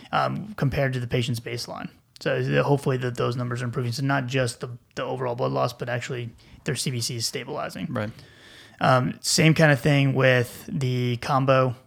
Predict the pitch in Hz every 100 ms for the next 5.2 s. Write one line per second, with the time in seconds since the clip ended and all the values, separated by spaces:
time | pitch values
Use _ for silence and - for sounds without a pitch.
0 | _ - 147 135 - - 127 123 120 123
1 | 135 123 127 123 - 131 135 208 139 131
2 | 143 131 131 139 123 131 139 131 131 135
3 | 131 131 120 _ - 135 131 143 _ _
4 | - - _ - - - 143 147 - 147
5 | 143 143